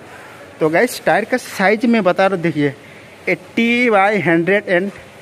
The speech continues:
अठारह इंची का है, तो सी एट का टायर है। तो सी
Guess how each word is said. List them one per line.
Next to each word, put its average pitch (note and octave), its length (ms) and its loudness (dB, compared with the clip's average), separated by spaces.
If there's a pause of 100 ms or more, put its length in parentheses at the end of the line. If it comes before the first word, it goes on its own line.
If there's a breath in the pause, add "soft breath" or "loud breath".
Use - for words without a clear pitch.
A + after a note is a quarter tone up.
(320 loud breath)
अठारह E3+ 320 0
इंची C#3+ 240 0
का B2 80 -2
है, A#2 100 -4 (260)
तो D3+ 80 2
सी E3+ 240 -2
एट F3+ 260 -2
का E3 120 -2
टायर D#3 280 0
है। F#3+ 120 -6 (440 loud breath)
तो C3 100 -2
सी F3 300 -4